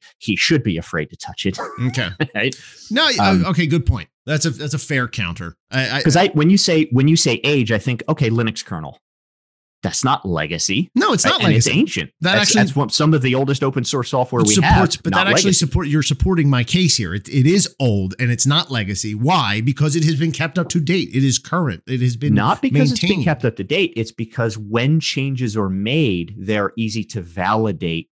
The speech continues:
Speaker 1: for correctness and efficiency.
Speaker 2: Right.
Speaker 1: Because it has tests.
Speaker 2: Hmm.
Speaker 1: It has, it has people who review the code, and it has automated systems to test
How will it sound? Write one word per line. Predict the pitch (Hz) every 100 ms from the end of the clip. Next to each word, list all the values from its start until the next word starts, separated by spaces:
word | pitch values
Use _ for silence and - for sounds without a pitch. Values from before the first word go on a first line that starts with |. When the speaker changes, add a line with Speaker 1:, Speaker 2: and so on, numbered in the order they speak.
| _
Speaker 1:
for | - - 95 85 82 80
correctness | - 95 87 87 - 90 -
and | 78
efficiency. | 76 - 76 - - - - _ - -
Speaker 2:
Right. | - 101 120 123 135 180 131
Speaker 1:
Because | 104 101
it | 98
has | - 101 101 92 85 - -
tests. | - - 101 - - - - -
Speaker 2:
Hmm. | 202 -
Speaker 1:
It | 98
has, | 95 98 92 -
it | 110
has | 104 101
people | - 131 113 123
who | 113 123
review | 104 101 90 107
the | 104
code, | 98 135 143 143
and | - 92
it | 90
has | 90 -
automated | - 101 110 101 95 90
systems | - - 101 - 87 -
to | -
test | - - - 95 - -